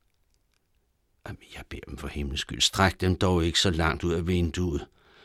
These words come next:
Jeg ved, at de står på sprossen af stolen, det kan jeg slutte af stillingen.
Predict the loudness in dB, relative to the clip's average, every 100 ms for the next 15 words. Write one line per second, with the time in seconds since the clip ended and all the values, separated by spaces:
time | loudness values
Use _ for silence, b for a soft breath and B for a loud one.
0 | b 0 4 6 6 6 6 4 4 2
1 | 0 0 4 6 6 4 2 4 4 4
2 | 6 4 4 -2 0 0 2 2 2 2
3 | 2 4 4 4 2